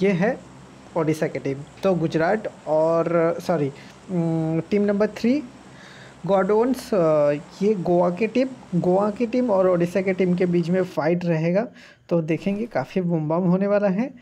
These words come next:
यहाँ पे जो है Psycho को दिखाई दे रहे हैं और Psycho और Legend को दिखाई दे रहे हैं, इनके बहुत ही करीब हैं team number three के। उम, ओपी Siva और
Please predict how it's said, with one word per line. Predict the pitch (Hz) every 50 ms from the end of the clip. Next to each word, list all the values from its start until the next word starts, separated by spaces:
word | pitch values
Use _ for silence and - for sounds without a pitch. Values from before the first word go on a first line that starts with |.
| - - - - _ _ 175
यहाँ | 170 - 175 185 185
पे | 185 202 202
जो | 175 196 196
है | 190 170 202 226
Psycho | - - - - 143 160 170 180 208 202
को | 208 214 208
दिखाई | 208 190 - - 196 196
दे | 196 196
रहे | 190 202 196 180
हैं | 190 226 269 -
और | - - 170 160 156 160 165
Psycho | 160 - - 143 156 160 175 - 196 185 190 190 196 185
और | 175 175 175 180 180 175 170 165 156
Legend | 143 139 147 143 160 180 180 180
को | 185 180
दिखाई | 175 175 185 190 185
दे | 185 185
रहे | 185 185 190
हैं, | 175 185 233 269 - - - - - - - - _ -
इनके | 190 185 185 220
बहुत | 190 160 139 135 143 160 175 180
ही | 196
करीब | 180 - 185 175 185 202 185 180 240
हैं | 254 247
team | - 190 170
number | 160 160 156 151 165
three | 160 - - - 175 175
के। | 175 233 262 262 - - - - - _ _ _ _ -
उम, | 277 233 220 208 202 196
ओपी | - - 185 180 185 240 226
Siva | - - 214 202 202 226
और | 262 254 233 208 190 190 196 190 190 196 190 180